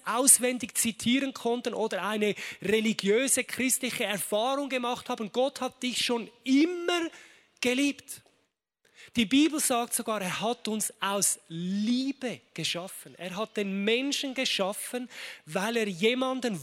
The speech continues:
wollte, den er lieben kann. Und Gott hat die Liebe nicht erfunden, sondern Gott ist die Liebe.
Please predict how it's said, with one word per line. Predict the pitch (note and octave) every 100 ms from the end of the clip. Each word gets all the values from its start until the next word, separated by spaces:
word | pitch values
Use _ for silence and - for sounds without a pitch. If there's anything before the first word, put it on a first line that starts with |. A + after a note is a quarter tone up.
| C#3
wollte, | G3+ A#3+ C#4 - A3+ A#3 - - _
den | F3 F3
er | E3
lieben | D#3 F#3 G3
kann. | - E3 B2 _ _ _ _ _ _ _ _ _ _ _ _ _ _ _ _ _ _ _ _ _ _ _ _ _ _ _ _ _ _
Und | G3 F3+ -
Gott | F#3+ A#3 - -
hat | D#3 -
die | D#3
Liebe | D3 F3 G#3 F#3 D#3+
nicht | E3 D#3 -
erfunden, | - C#3+ - - C#3 D#3 E3+ F#3+ G3+ G3
sondern | - - C#3 B2+ A#2+ _
Gott | C#3 C#3+ D3 _ - _ _ _ _ _
ist | D#3+ C#3 - - - - - _ _ _ _ -
die | C#3
Liebe. | B2 G#2+